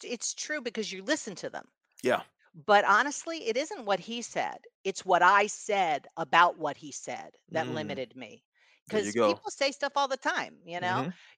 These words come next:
Speaker 1: It's just what you say that constrains you.
Speaker 2: Yes. Yes, y-, you're
Speaker 1: You
Speaker 2: right,
Speaker 1: have
Speaker 2: 'cause
Speaker 1: all the power.
Speaker 2: You're right, you're right. We do have all the power right there.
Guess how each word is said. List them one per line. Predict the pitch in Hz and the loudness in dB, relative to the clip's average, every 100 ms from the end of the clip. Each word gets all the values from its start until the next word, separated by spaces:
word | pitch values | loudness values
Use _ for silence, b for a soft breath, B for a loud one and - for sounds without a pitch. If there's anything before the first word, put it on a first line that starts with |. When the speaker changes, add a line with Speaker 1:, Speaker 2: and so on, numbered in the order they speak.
| - | -6
Speaker 1:
It's | 196 - - | -6 -6 -8
just | 240 233 175 | -6 -8 -6
what | 175 170 160 | -4 -4 -8
you | 240 339 | -8 -6
say | - - 107 - - _ _ _ _ _ _ _ 156 | -8 -8 -8 -10 -16 _ _ _ _ _ _ _ -2
that | 180 - _ _ _ _ | -2 -2 _ _ _ _
constrains | - 170 160 - 175 156 139 - | -16 -12 -10 -6 -6 -8 -14 -16
you. | 90 - _ _ _ _ - | -18 -20 _ _ _ _ -8
Speaker 2:
Yes. | 98 - - - _ _ _ _ _ _ _ _ _ _ | -6 -8 -12 -14 _ _ _ _ _ _ _ _ _ _
Yes, | 98 - - | -6 -6 -6
y-, | 120 | -2
you're | 139 | 6
Speaker 1:
You | 170 | 8
Speaker 2:
right, | 254 | 8
Speaker 1:
have | |
Speaker 2:
'cause | 120 | 4
Speaker 1:
all | 160 139 | 2 0
the | |
power. | - - - - - _ | -4 -8 -8 -14 -20 _
Speaker 2:
You're | 98 117 | -2 8
right, | 165 131 - | 8 8 4
you're | - | 2
right. | 120 104 | 2 2
We | 120 | -4
do | 127 151 | 2 4
have | 127 - | 4 2
all | 104 | -6
the | |
power | - 95 90 | -4 -4 -2
right | 90 92 | -6 -10
there. | - 98 | -10 -10